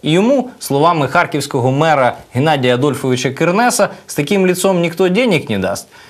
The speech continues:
Чи на заваді добробуту та процвітанню знову стоїть ув'язнена Качанівської колонії? Можна багато говорити про нелегку спадщину, яка дісталась Віктору Федоровичу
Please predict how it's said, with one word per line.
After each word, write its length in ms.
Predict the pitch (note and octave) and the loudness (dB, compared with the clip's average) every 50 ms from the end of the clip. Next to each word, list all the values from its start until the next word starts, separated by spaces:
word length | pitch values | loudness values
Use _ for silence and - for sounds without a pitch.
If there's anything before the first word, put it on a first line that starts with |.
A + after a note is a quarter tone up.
| - - | -18 -8
Чи 100 | - C3 | -4 0
на 120 | C#3 D3 | 0 2
заваді 380 | D3 F3+ G3+ A3 B3 A3 G3 F#3 | 2 2 4 2 2 2 2 2
добробуту 640 | D3+ D#3+ E3 E3 E3+ F#3+ G#3+ G#3 F#3 F3 E3+ D#3 | 2 2 2 4 4 4 4 4 2 0 0 0
та 120 | C3 D3+ C3 | -2 -2 -2
процвітанню 760 | C3 D3 D3 B2+ - D#3 C#3+ D3+ F3+ F3+ F3+ F3+ E3+ D#3+ | -2 -2 -4 -2 -2 -4 -2 0 0 0 0 2 0 0
знову 540 | C3+ B2 C3 D#3 E3+ F#3 F#3+ F#3 F#3+ F#3 F#3+ - - - | 2 2 2 2 4 4 4 2 2 0 -2 -8 -14 -14
стоїть 440 | - - - C#3 C#3+ E3 D#3+ D#3+ | -10 -4 -2 0 2 0 0 0
ув'язнена 600 | D#3+ B2+ C3 C#3+ D#3 D#3 D3 C#3 C#3+ C#3+ C#3+ C#3+ | 0 0 2 2 2 2 2 0 -2 -2 0 -2
Качанівської 720 | B2+ - C3+ B2+ - C#3+ C3 C3 C3 B2 C3 - C#3 C3+ B2 | -2 -4 -4 -2 0 0 0 0 -2 -4 -4 -2 -2 -2 -2
колонії? 520 | B2 C3+ C3+ A#2 G#2+ F#2 - - - - - - - - - - - - - | -2 -2 -2 0 0 -2 -4 -6 -10 -10 -12 -14 -20 -20 -20 -20 -14 -6 -2
Можна 220 | C4 A3 A3 G#3+ | 0 2 2 4
багато 500 | F3 D#3+ F#3 F3+ F3 D3 A#2+ - - F#2 | 4 4 4 6 6 4 2 2 -2 -2
говорити 420 | G#2 A#2+ B2+ D3+ F#3 G#3+ G#3+ F3 | -2 0 0 2 2 0 0 -2
про 180 | C#3+ - - A#2+ | -4 -2 -2 0
нелегку 420 | A#2 A#2+ C3 D3 C#3 - - B2+ | 2 2 2 2 0 0 -2 -6
спадщину, 520 | A#2+ - - F3+ F#3+ F#3+ - - D3 C3+ B2 | -6 -2 2 2 2 2 0 -2 -2 0 0
яка 160 | A#2 - A#2+ | 0 0 -2
дісталась 520 | G#2+ G#2+ A2 - - D#3+ D#3 C3 B2 - | -4 -4 -4 -2 0 0 0 0 -2 -2
Віктору 340 | B2+ C#3 C3+ C3+ C3+ A#2 A#2+ | -4 -4 -4 -2 -2 -2 -2
Федоровичу 600 | B2 - G3+ G#3 F3+ E3+ D#3+ D3 C#3+ - C#3+ B2+ | 0 0 0 2 2 2 0 0 0 0 -2 -4